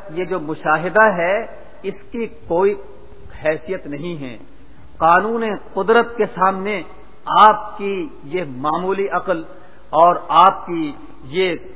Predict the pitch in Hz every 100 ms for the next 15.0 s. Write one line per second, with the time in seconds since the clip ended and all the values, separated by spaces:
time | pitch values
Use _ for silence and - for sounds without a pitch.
0 | - 196 247 233 202 196 180 185 160 143
1 | 139 151 156 - - 170 226 214 170 170
2 | 196 196 180 143 175 170 160 147 - -
3 | 143 147 165 147 131 196 196 170 180 156
4 | - - - 165 185 - 170 147 180 165
5 | 180 196 160 156 175 175 - - - -
6 | 170 147 151 135 160 226 190 180 - -
7 | - - 165 190 220 208 190 - 202 233
8 | - 190 190 185 - - 131 139 180 185
9 | 156 139 196 185 180 160 - - - -
10 | 180 220 226 202 190 165 165 196 185 170
11 | 185 160 - - 127 185 202 175 - 147
12 | - 208 190 175 - - - 143 175 196
13 | - - 175 165 - - 135 151 175 185
14 | 190 185 190 202 175 127 160 170 185